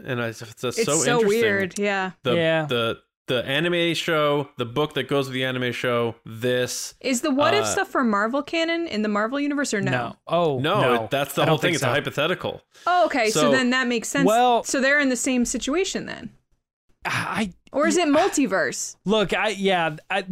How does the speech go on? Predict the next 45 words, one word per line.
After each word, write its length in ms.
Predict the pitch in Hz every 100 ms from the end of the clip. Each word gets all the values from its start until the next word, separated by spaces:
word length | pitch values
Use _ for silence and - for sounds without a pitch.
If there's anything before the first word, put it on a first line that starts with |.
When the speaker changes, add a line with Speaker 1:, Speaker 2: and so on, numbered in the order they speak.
| 143
Speaker 3:
there's 280 | - 226 214
kind 280 | - 254 294
of 80 | 214
this, 240 | 190 -
this 280 | - 165 151 -
other 240 | 170 170
thing 300 | - 170 156
that's 200 | 147 -
saying, 280 | 165 147 139
like, 400 | 131 123 120 - _ _ _ _ _ _ 160 139 _
the 100 | 165
way 240 | 170 202
they 160 | 190 170
explain 560 | - - 160 156 147
What 200 | 139 139
If 220 | 139 135 139
in 140 | 131
the 60 | 123
Marvel 340 | 123 131 139
thing 240 | - 156 147
is 120 | 135
they're 180 | 139 135
like, 460 | 127 120 120 - _ _ _ 139
you 100 | 127
know, 380 | 123 120 120
"Hey, 760 | 120 - 190 185 156 131 123 - _ _ 135 -
here's 340 | 131 202 196
the 80 | 185
first 300 | - 175 -
episode. 500 | 156 143 156 147 135
Here's 340 | - 180 175
how, 320 | 185 170 160 -
here's 340 | 123 202 190
where 160 | 180 170
things 460 | - 165 160 -
changed, 500 | - 180 165 135 131
and 180 | 98 139
that 180 | 139 143
split 320 | - - 147
open 240 | 139 127 139
the 80 | 139
multiverse." 640 | 160 170 143 120 107 -
Speaker 1:
I 80 | 151
haven't 200 | 247
Speaker 3:
In 40 | 233